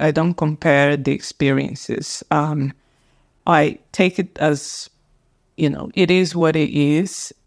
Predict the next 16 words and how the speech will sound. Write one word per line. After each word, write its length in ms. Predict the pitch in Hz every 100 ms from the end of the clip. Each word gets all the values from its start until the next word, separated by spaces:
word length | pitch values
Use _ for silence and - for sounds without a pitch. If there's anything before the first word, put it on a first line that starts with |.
| _ -
And 160 | 170
it's 240 | 165 - -
also 380 | - 175 - 208
possibility 960 | 180 180 - 170 147 139 139 - - - _ _ _ _ _ _ _
for 360 | - - 165 147
works 520 | 147 147 151 - -
to 720 | - 151 143 135 135 135 135 _ _ _ _ _
come 260 | - 160 175
to 100 | 190
life, 420 | 165 156 160 -
to 80 | 156
exist, 560 | 139 - 147 151 -
and 160 | 175 170
to 60 | 143
be 120 | 147
experienced 720 | - - 156 156 170 170 -